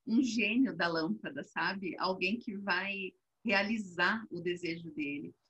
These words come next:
Então, é, através dos arquétipos, a gente consegue entender que existem alguns desejos por trás da, das imagens que,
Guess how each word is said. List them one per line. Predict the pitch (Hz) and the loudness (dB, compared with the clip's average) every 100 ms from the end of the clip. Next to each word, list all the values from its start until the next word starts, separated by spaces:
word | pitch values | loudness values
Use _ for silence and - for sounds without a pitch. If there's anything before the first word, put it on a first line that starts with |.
| _ _ | _ _
Então, | 202 208 - 254 330 277 - | -4 -4 -2 -2 0 0 0
é, | 180 180 180 175 170 160 | -4 -4 -2 -2 -4 -4
através | - 214 202 214 233 | -4 -4 -2 -2 0
dos | 240 | 2
arquétipos, | 214 190 - 202 247 254 - 170 180 | 2 2 0 0 0 -2 -8 -6 -4
a | |
gente | 180 196 - | -4 -4 -8
consegue | - 208 - 190 220 | -8 -4 -2 0 0
entender | 233 254 202 170 214 220 - _ _ - | -2 -2 -2 0 0 -2 -8 _ _ -2
que | 214 | -2
existem | 202 214 220 233 | 0 -4 -2 0
alguns | 208 196 202 311 381 | 0 -2 0 2 2
desejos | 247 240 240 214 165 - 185 - _ | 6 6 8 4 4 0 -12 -16 _
por | 233 233 | -4 -4
trás | 247 160 151 165 - - | 0 2 2 0 -8 -20
da, | 143 156 151 143 135 151 - _ _ _ _ - - - 101 104 | -2 2 2 0 -4 -6 -10 _ _ _ _ -20 -20 -18 -18 -2
das | 175 180 | 0 2
imagens | 202 190 151 165 220 185 160 - _ | 2 4 4 4 2 0 -4 -6 _
que, | 175 165 151 135 | -4 -2 0 -2